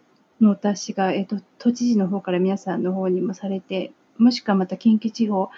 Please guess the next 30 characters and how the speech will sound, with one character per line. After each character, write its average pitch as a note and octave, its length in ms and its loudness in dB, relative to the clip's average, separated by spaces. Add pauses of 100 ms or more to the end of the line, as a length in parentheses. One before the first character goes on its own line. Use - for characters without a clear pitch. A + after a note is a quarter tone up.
(220)
そ - 160 0
れ A#3 120 6
か A#3 100 0
ら A3 80 2
各 D4+ 240 2
都 A#3+ 140 0
道 A#3+ 180 6
府 A#3+ 100 -4
県 A#3 200 2
に G3 40 2
も F#3+ 120 0
よ G3+ 100 2
る G#3+ 80 0
と A3 100 -2
思 G#3+ 100 4
う A3+ 160 6
ん A3 40 4
で G#3 120 2
す - 100 -12
け G#3 100 -4
れ G3 80 -4
ど F#3+ 80 -4
も、 F#3+ 180 0 (280)
や A#3+ 100 6
は C#4 80 6
り A3+ 120 6
外 A#3 260 4
出 A#3+ 400 2
禁 B3 240 0
止 A#3 420 2